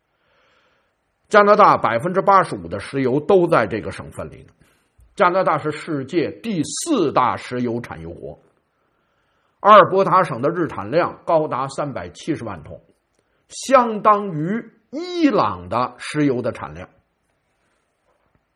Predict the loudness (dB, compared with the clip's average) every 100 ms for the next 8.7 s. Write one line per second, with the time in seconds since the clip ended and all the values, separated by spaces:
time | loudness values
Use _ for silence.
0 | _ 0 2 2 -4 -6 -2 -2 -2 -4
1 | -8 -8 -10 -14 -12 -10 -10 -14 -16 -16
2 | -18 -20 _ _ _ -6 -4 -2 -2 -2
3 | -2 -2 -4 -4 -2 4 4 2 -14 _
4 | _ _ _ _ _ _ -4 0 2 2
5 | 2 0 -2 -2 0 0 0 0 -2 -2
6 | -2 -4 -4 0 0 0 -2 -2 -2 -2
7 | -2 -2 -2 -4 -8 -6 -6 -6 -6 -4
8 | -6 -6 -8 -8 -8 -8